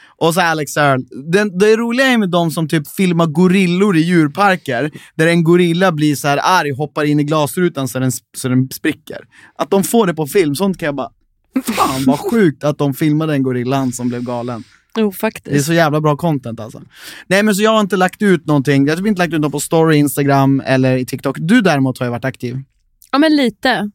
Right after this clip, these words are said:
Speaker 2: För jag tyckte det var lite, alltså, lite kul. Lite
Speaker 1: Mm.
Speaker 2: simpelt, lite enkelt.
Speaker 1: Just det.
Speaker 2: Men kul. Nej, men det har varit skönt. Och inte, men jag har inte känt att jag måste vara aktiv. Så
Speaker 1: Nej.
Speaker 2: jag har inte varit så aktiv som jag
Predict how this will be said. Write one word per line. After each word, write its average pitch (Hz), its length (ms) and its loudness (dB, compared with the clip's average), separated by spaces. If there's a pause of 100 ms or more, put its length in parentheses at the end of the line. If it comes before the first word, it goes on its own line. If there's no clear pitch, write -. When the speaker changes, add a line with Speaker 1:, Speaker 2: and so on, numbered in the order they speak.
Speaker 2:
För 233 60 0
jag 226 100 0
tyckte 214 200 -6
det 202 40 -2
var 196 120 0
lite, 180 220 -8 (160)
alltså, 190 340 -4
lite 196 260 -6
kul. 208 360 -4 (240)
Lite 214 140 -2
Speaker 1:
Mm. 240 140 4
Speaker 2:
simpelt, 196 420 -4
lite 196 280 -6
enkelt. - 680 -6 (240)
Speaker 1:
Just 143 180 2
det. 196 60 2
Speaker 2:
Men 196 80 0
kul. 202 380 -6 (540)
Nej, 202 140 2
men 202 120 2
det 202 60 2
har 214 40 2
varit 208 180 0
skönt. 202 340 -2
Och 190 40 0
inte, 185 200 -2
men 202 120 2
jag 208 80 4
har 202 40 4
inte 240 240 2
känt 190 280 -2
att 175 60 -8
jag 175 100 0
måste 180 320 -4
vara 180 180 -2
aktiv. 175 380 -12
Så 180 100 0
Speaker 1:
Nej. 143 80 4
Speaker 2:
jag 143 60 4
har 143 40 2
inte 139 120 0
varit 202 240 0
så 208 140 -6
aktiv 180 180 -8
som 165 140 -6
jag 160 140 -4